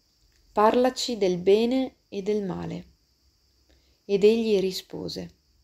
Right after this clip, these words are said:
Io posso parlare del bene che è in voi, ma non del male, poiché che cos'è il male se non il bene torturato dalla sua stessa fame e sete?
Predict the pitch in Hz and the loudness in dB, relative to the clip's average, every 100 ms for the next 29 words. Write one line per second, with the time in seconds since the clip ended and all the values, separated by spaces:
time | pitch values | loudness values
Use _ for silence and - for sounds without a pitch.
0 | _ _ _ - _ 226 269 285 202 - | _ _ _ -20 _ 2 4 4 0 -4
1 | 190 - 190 208 247 202 190 175 220 247 | -4 -2 0 2 2 2 0 2 2 2
2 | 214 - 175 185 214 226 175 170 170 _ | -2 -4 -4 -4 2 2 2 -4 -10 _
3 | _ _ _ - 180 175 208 240 226 175 | _ _ _ -6 -4 -2 0 0 0 -4
4 | 165 170 175 _ _ _ _ _ _ _ | -6 -8 -12 _ _ _ _ _ _ _
5 | _ - 220 214 233 226 - 208 - 190 | _ 2 2 4 4 4 2 -10 -2 0
6 | 190 240 202 175 175 180 196 226 247 - | 2 4 2 0 -2 -2 -2 -4 -4 -8
7 | _ _ _ - 226 208 254 285 226 185 | _ _ _ -4 0 2 4 4 2 4
8 | 202 226 233 226 - 214 214 208 196 180 | 4 4 0 -2 -4 -4 -4 -2 0 0
9 | 175 170 190 196 - - 196 190 190 180 | -2 -6 -8 -8 -10 -6 2 2 2 -2
10 | 220 - - 233 233 - 208 - - 190 | -4 -4 -4 -2 -2 -2 -8 -10 -4 -2
11 | 196 220 233 - _ _ _ - 202 185 | -2 -2 -4 -8 _ _ _ -10 -6 -4
12 | - 156 151 185 170 | 0 0 0 -6 -14